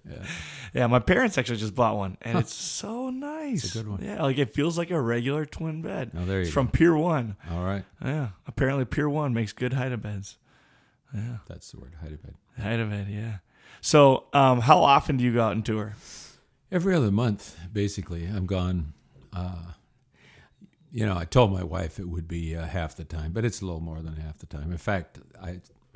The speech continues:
Speaker 1: my tax man asked me to tell him how many days I was on the road last year. It was two hundred, so
Speaker 2: <laughs> Okay.
Speaker 1: obviously more than half time. But
Speaker 2: So is this what pays the bills, or is it just,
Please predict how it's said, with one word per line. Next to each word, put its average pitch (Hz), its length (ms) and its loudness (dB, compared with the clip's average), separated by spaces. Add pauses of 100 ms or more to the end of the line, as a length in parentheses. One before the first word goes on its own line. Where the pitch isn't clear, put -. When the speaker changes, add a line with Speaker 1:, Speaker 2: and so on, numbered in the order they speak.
Speaker 1:
my 78 160 -10
tax 104 360 -6
man 80 300 -6
asked 85 160 -12
me 80 80 -6
to 76 80 -8
tell 90 240 -6
him 82 100 -4
how 82 100 -4
many 80 120 -8
days 80 300 -8
I 78 80 -8
was 82 160 -10
on 82 180 -4
the 78 80 -4
road 85 320 -6
last 78 380 -10
year. 76 260 -10 (480)
It 95 60 -4
was 87 160 -4
two 104 220 -2
hundred, 76 500 -4
so 71 300 -10 (180)
Speaker 2:
<laughs> 104 260 -6
Okay. 120 300 -2
Speaker 1:
obviously 90 420 -4
more 82 220 -4
than 80 160 -8
half 80 260 -6
time. 78 260 -12 (140)
But 71 180 -14 (1300)
Speaker 2:
So 131 140 4
is 127 100 6
this 151 160 4
what 151 160 6
pays 143 260 6
the 110 80 -4
bills, 147 520 2
or 117 320 4
is 113 120 0
it 117 80 -2
just, 110 280 -2